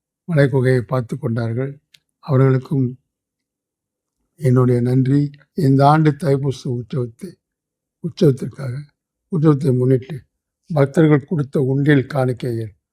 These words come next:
அனைத்தும் வரும் ஞாயிற்றுக்கிழமை சரியாக பத்து மணிக்கு புதிதாக கட்டப்பட்டுள்ள சுவாமி மண்டபத்தில் எண்ணப்படும்.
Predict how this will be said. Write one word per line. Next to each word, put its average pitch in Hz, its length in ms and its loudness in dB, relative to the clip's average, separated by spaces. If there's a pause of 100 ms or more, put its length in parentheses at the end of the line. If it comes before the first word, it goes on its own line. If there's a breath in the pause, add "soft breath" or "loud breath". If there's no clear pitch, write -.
(140)
அனைத்தும் 156 540 0 (1600)
வரும் 139 340 4
ஞாயிற்றுக்கிழமை 135 760 -2 (840)
சரியாக 139 560 4 (800)
பத்து 135 300 -2
மணிக்கு 139 460 0 (640)
புதிதாக 147 440 6
கட்டப்பட்டுள்ள 120 720 -6 (600)
சுவாமி 151 440 2
மண்டபத்தில் 120 680 -2 (640)
எண்ணப்படும். 135 640 0